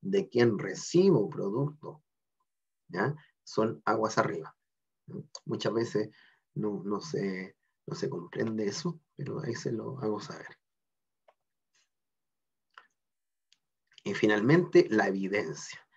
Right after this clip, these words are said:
Información digital y además fotografías cargadas en el software de la falla. ¿Qué tengo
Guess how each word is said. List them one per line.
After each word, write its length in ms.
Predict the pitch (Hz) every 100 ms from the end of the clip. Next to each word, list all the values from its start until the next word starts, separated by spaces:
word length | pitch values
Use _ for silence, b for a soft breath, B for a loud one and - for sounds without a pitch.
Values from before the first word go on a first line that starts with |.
| B B _
Información 720 | 98 - 95 90 - 110 110
digital 600 | 98 - 113 147 190 202 b b _
y 80 | -
además 460 | 95 98 123 135 -
fotografías 680 | - 107 104 101 - 113 120
cargadas 360 | - 104 110 107
en 80 |
el 60 | 98
software 440 | - 151 156 156
de 100 | 127
la 120 | 123 120
falla. 420 | - - 151 - _ _ B B B _ -
¿Qué 120 | - 120
tengo 580 | 135 147 143 147 147